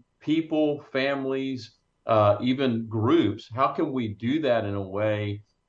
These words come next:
that encourages them, inspires them, equips them, resources them so that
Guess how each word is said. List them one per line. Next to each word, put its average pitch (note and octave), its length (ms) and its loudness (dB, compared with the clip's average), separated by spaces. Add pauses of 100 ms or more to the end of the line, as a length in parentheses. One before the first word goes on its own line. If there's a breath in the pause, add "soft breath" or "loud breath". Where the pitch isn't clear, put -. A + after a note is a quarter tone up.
that - 380 0 (260)
encourages D3+ 760 0
them, C3+ 420 -2
inspires C3 680 0
them, B2 300 -4
equips C#3+ 580 -2
them, B2 320 0
resources A#2 840 -2
them G#2 440 0 (300)
so B2+ 340 0
that A#2+ 300 0